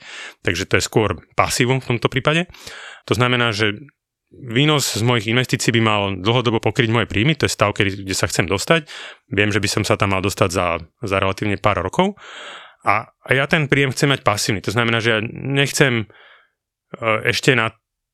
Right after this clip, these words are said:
ten príjem pracovať, aby som sa stretával s nejakými nájomníkmi, riešil dane a, a všetky tieto veci, hej. Takže z môjho pohľadu,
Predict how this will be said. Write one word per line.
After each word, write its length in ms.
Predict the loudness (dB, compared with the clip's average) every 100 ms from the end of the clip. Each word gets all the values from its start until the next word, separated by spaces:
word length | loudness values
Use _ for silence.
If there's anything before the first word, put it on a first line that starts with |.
| _
ten 160 | 0 2
príjem 320 | 2 2 0
pracovať, 720 | 0 0 2 2 2 -2 -2
aby 160 | 0 0
som 320 | 2 0 0
sa 160 | 0
stretával 480 | 0 0 2 2 2
s 80 | 0
nejakými 320 | 0 0 0
nájomníkmi, 560 | 0 0 0 0 0 2
riešil 320 | 0 0 0
dane 400 | 0 0 0 0
a, 400 | 0 0 -2 -4
a 0 |
všetky 320 | -4 -4 -4
tieto 240 | -4 -2 -2
veci, 240 | -4 -6
hej. 240 | -8 -8 -10 -20 -18 -8
Takže 320 | -4 -2 -2
z 240 | -4 -4
môjho 240 | -2 0 0
pohľadu, 400 | 0 0 0